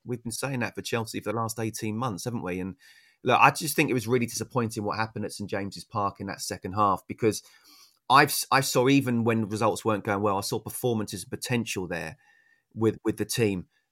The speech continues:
And after, obviously, what we saw at Spurs, what we saw at Man City,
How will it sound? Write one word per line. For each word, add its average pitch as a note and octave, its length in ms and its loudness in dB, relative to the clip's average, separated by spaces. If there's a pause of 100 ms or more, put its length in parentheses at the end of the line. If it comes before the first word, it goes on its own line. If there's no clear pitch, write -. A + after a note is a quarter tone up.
(240)
And A2+ 100 4
after, C3+ 320 6
obviously, B2+ 300 4
what A#2+ 160 4
we A2 60 -2
saw A2 260 2
at - 80 -4
Spurs, D#3 420 6
what A2+ 140 0
we G2+ 60 -6
saw - 180 0
at G2 80 0
Man G2 180 0
City, C#3+ 540 2